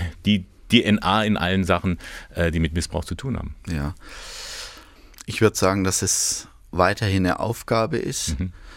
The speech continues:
Speaker 2: Das hat ja ganz viel auch mi-, mit dem Herzen zu tun. Und eine Herzensbildung ist, ist was,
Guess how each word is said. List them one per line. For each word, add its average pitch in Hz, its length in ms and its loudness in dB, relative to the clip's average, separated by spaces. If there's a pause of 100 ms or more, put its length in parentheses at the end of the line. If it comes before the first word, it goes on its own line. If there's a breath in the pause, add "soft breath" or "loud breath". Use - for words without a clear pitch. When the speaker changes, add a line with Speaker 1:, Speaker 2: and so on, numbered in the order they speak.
Speaker 2:
Das - 200 -2
hat 104 180 0
ja 101 120 2
ganz 95 300 0
viel 98 400 -2 (160)
auch - 420 -6 (300)
mi-, 87 360 -2
mit - 160 -6
dem 87 120 0
Herzen 82 500 0
zu - 140 -6
tun. - 380 -6 (480 loud breath)
Und 95 180 -10
eine 90 120 -2
Herzensbildung 90 1000 -2
ist, - 560 -6 (680 soft breath)
ist - 440 -8
was, - 360 -2